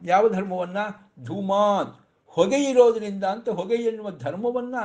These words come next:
ಹೇಳಿ, ಪರ್ವತಃ ವನ್ಯಮಾನ್,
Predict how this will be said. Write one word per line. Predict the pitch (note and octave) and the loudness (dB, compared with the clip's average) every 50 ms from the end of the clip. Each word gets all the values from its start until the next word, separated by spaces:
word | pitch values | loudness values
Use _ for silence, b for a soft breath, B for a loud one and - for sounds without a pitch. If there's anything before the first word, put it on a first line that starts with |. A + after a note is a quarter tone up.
| G#3 A3+ A#3+ A#3 b b b b b b b _ - | -6 -8 -10 -14 b b b b b b b _ -6
ಹೇಳಿ, | - F#3+ A3 B3 C4+ D4+ D4+ D#4 D#4 C#4+ C4+ B3+ C4 C4 - - _ _ _ _ _ _ _ _ _ _ _ _ _ _ _ - | 0 2 4 4 4 4 2 2 0 -2 -2 -4 -4 -6 -8 -14 _ _ _ _ _ _ _ _ _ _ _ _ _ _ _ 2
ಪರ್ವತಃ | A3+ B3 B3+ B3 A#3+ B3 A#3 G3 G#3 | 4 6 6 6 4 4 2 2 2
ವನ್ಯಮಾನ್, | G#3+ G3 F#3 F3 D#3 C#3 C#3+ D3+ D#3 D#3+ D#3 D3 C3+ B2 A#2+ B2 | 0 -2 -6 -8 -10 -8 -6 -6 -4 -4 -6 -6 -8 -10 -14 -16